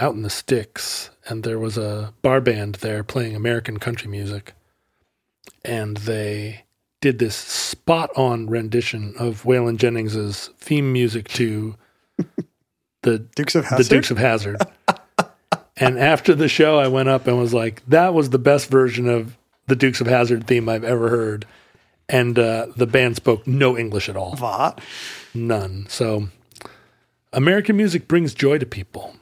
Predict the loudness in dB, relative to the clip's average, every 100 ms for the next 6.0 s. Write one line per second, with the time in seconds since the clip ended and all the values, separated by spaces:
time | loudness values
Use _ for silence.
0 | _ 0 2 2 2 2 2 2 2 2
1 | 0 0 0 0 0 2 2 2 0 -4
2 | -2 0 0 0 0 0 0 -2 0 0
3 | 0 0 -2 0 2 0 0 -4 -6 -6
4 | _ -10 -6 -2 0 0 0 -2 -6 -2
5 | 0 2 0 -2 -4 -4 -4 -4 -6